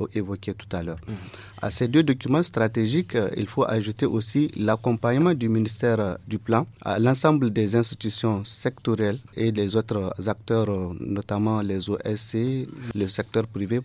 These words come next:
Speaker 1: pour qu'ils puissent disposer d'un document de stratégie de coordination,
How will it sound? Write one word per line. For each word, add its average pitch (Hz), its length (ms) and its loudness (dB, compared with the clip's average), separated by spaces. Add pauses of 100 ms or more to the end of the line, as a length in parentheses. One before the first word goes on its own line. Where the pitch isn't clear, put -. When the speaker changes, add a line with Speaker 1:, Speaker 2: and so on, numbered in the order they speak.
(120)
Speaker 1:
pour 160 380 4
qu'ils 117 200 -4
puissent 139 240 -2
disposer 120 520 2
d'un 113 180 2
document 110 540 2 (440)
de 101 120 2
stratégie 135 800 2 (220)
de 98 640 0 (460)
coordination, 123 840 2